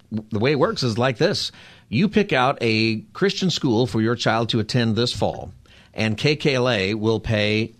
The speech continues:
half the tuition. You pay half, K K L A pays the other half. It's a great deal, and it has to be a new Christian school, okay? And it can't be a school you already go to. It's a school that you've decided, you know what,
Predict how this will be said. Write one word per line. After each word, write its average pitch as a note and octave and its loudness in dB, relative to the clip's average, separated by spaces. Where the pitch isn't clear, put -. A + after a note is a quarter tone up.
half - -4
the A2+ -10
tuition. A2+ -4
You A2+ 0
pay C#3+ 2
half, D3 0
K C3 -2
K C3+ -2
L B2+ 0
A C3+ 2
pays C#3 0
the C#3+ 0
other E3+ -2
half. D#2+ -8
It's G#2+ -6
a A2+ -4
great A#2 0
deal, B2 -2
and G#2+ 0
it - 2
has C#3 2
to - -4
be F3+ 6
a C#3+ 4
new D#3+ 4
Christian D3+ 0
school, C#3+ 2
okay? C3+ 0
And A2 0
it A2 -2
can't C3+ 0
be C3+ 0
a - 2
school C#3+ 2
you C3+ 4
already C3 4
go B2 4
to. B2 0
It's G#2 -6
a A2 -4
school B2 2
that B2 2
you've B2 0
decided, A#2+ 0
you A2 2
know A#2 2
what, C3+ 0